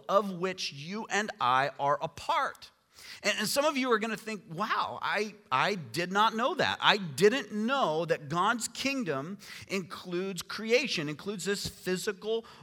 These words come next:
world." That's really good news, and I would affirm that. Yes,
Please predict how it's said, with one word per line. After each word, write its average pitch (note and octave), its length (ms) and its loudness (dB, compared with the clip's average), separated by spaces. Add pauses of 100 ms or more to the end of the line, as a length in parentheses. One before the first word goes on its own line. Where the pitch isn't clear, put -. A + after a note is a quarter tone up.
world." E3+ 400 -2
That's F#3+ 280 0
really F3 260 -4
good A#3 220 -6
news, C#4 300 -6
and E3 80 0
I G3+ 80 0
would A#3 140 0
affirm D#4+ 360 -4
that. C3 180 -2
Yes, - 640 -4